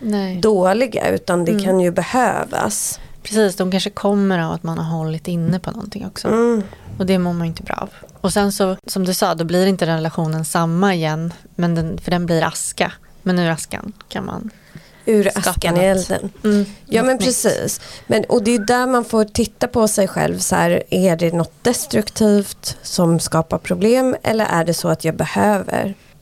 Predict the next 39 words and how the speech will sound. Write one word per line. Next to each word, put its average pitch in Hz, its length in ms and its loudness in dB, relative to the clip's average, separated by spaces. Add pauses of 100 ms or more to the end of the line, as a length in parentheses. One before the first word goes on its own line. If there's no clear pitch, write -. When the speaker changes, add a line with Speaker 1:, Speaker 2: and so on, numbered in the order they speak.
(160)
Speaker 1:
Mm. 214 160 4
Speaker 2:
säga 180 100 4
ifrån? - 180 -2
Alltså, 196 240 0
inget 214 500 4
är 170 120 4
ju 160 120 2
varken 160 640 0 (400)
alltid 165 480 -2
bra 160 360 2
eller 165 180 2
dåligt. 175 960 0 (340)
Men 202 220 4
man 196 140 2
kan 214 260 2
väl 190 100 2
tänka 180 260 0
att 170 80 -2
det 190 60 2
är 170 40 2
väl 180 100 2
inte 180 240 2
jättepositivt - 1300 -2
att 170 140 -2
vara 170 160 4
en 160 100 2
fol-, 165 400 -2
en 180 220 0
person 170 440 0
som 160 420 -2 (220)
ofta - 680 -4 (200)
är 175 240 -2
aggressiv. - 600 -4
Speaker 1:
Ja. 190 240 2
Speaker 2:
Det 170 100 2
är 143 60 0
det - 60 -8
ju - 60 -4
inte. 208 260 -10